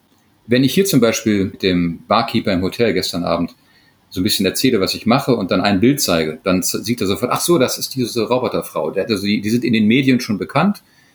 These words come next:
und, ähm, manche Menschen haben die auch schon mal dann wirklich live gesehen und sich auch schon mal mit denen unterhalten,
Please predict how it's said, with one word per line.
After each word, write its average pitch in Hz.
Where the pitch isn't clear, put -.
und, 113
ähm, 101
manche 90
Menschen 117
haben 110
die 107
auch 110
schon -
mal 113
dann 113
wirklich 127
live 107
gesehen 95
und 82
sich -
auch 92
schon 101
mal 95
mit 95
denen 101
unterhalten, 117